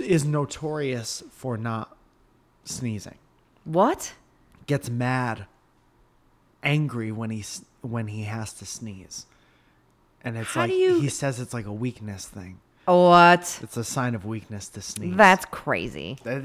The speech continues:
Speaker 1: is crazy.
Speaker 2: That's
Speaker 1: Never said
Speaker 2: crazy.
Speaker 1: it's not crazy. It is crazy. What are your,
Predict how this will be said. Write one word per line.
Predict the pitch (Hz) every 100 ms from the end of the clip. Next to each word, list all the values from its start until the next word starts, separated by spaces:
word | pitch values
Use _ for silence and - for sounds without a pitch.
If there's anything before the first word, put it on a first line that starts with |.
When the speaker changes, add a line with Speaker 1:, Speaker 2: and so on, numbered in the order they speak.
| 139
Speaker 1:
is | 156 185 175
crazy. | - 131 117 92 113 -
Speaker 2:
That's | - 147 139
Speaker 1:
Never | 127 139
said | 147 151
Speaker 2:
crazy. | 135
Speaker 1:
it's | 123
not | 123 117
crazy. | - 107 104 - - _ - _ -
It | 107
is | 135 123
crazy. | - 113 101 - - -
What | 131 143
are |
your, | 147 147 147 143